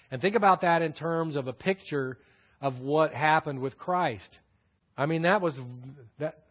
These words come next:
that cost him dearly to go to the cross on our behalf. It was not without cost to God. It's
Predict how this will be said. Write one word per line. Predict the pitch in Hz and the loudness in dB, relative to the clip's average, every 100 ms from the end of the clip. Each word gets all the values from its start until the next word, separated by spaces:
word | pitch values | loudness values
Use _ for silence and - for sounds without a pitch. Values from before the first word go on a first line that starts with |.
| - | 2
that | 170 240 | 2 2
cost | - 196 262 226 117 - | 0 4 6 6 2 -10
him | - 165 151 | -4 -2 0
dearly | 131 247 302 180 113 95 - | 0 2 2 -2 -4 -10 -14
to | 131 | -4
go | 151 | 0
to | 165 | 0
the | 143 | -2
cross | 139 156 139 127 - | -4 0 0 0 -6
on | 123 | -8
our | 120 | -8
behalf. | 110 110 107 95 87 - _ _ _ _ _ _ _ | -10 -10 -10 -12 -16 -20 _ _ _ _ _ _ _
It | 156 170 | -6 -2
was | 165 151 | -2 0
not | 175 208 185 147 | 0 2 2 0
without | 147 160 160 156 | 2 6 4 2
cost | - 170 123 113 - | 2 4 2 -2 -10
to | |
God. | 135 135 127 98 87 _ _ - | -4 -4 -4 -8 -16 _ _ -8
It's | 135 | -8